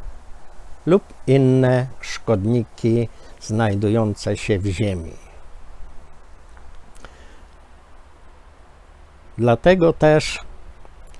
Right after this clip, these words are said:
pamiętajmy o tym, bo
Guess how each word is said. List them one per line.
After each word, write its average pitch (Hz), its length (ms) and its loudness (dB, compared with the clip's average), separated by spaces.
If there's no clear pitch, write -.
pamiętajmy 127 800 6
o 135 180 10
tym, 127 480 2
bo 107 180 4